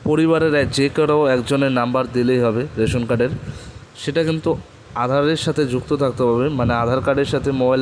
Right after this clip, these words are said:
নাম্বার লিংক থাকতে হবে, কারণ আধার কার্ডের মধ্যে কিন্তু ওটিপি যাবে। তো এখানে এইভাবে টিক মার্ক দিয়ে সেন্ড ওটিপিতে ক্লিক করতে হবে। সেন্ড ওটিপিতে ক্লিক করলেই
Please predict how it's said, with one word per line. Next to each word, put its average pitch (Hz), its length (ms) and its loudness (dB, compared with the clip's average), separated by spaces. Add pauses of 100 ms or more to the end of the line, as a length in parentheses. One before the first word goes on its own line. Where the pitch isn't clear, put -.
নাম্বার 131 280 0
লিংক 120 140 0 (100)
থাকতে - 300 -6
হবে, 110 180 0 (540)
কারণ 120 180 0 (100)
আধার 123 240 0
কার্ডের 135 320 0 (760)
মধ্যে 131 200 -2 (140)
কিন্তু 135 180 -4 (180)
ওটিপি 143 300 -2 (100)
যাবে। 104 200 0 (1300)
তো 131 40 -6 (100)
এখানে 151 220 0 (180)
এইভাবে 143 260 2 (120)
টিক 151 220 0
মার্ক 139 260 2
দিয়ে 139 140 2 (160)
সেন্ড 139 240 2 (200)
ওটিপিতে 139 540 -2
ক্লিক 127 280 -2
করতে 123 280 -2
হবে। 113 180 2 (760)
সেন্ড 135 200 0 (100)
ওটিপিতে 156 360 -2 (100)
ক্লিক 143 260 0
করলেই 143 260 2